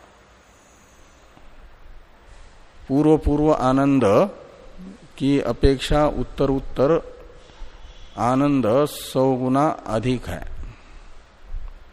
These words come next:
तो मानुषानंद के बाद द्वितीय आनंद आता है मनुष्य गंधर्वानंद। उस मनुष्य गंधर्वानंद को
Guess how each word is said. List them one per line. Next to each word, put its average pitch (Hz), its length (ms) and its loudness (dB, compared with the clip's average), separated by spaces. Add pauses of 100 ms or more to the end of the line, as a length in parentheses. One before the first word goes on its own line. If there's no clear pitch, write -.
(1800)
तो 139 60 -2
मानुषानंद 143 840 2
के 147 160 2
बाद 131 540 2
द्वितीय 147 540 0
आनंद 135 380 2
आता 131 380 2
है 143 280 0 (200)
मनुष्य 143 480 0
गंधर्वानंद। 127 920 2 (2000)
उस 143 140 -4
मनुष्य 143 440 2
गंधर्वानंद 139 840 4
को 131 520 2